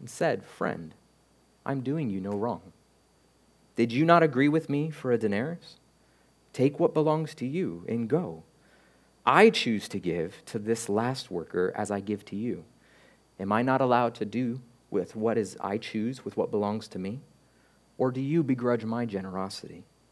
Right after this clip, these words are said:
So the last will be first and the first last." The men perceived an injustice because of how the owner chose to deal out what was his. It wasn't an injustice,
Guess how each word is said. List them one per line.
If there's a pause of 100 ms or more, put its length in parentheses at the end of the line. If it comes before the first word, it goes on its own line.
(1080)
So
the
last
will
be
first
and
the
first
last." (1500)
The
men
perceived (240)
an
injustice (240)
because
of
how
the (160)
owner
chose
to
deal
out
what
was
his. (760)
It
wasn't (160)
an
injustice,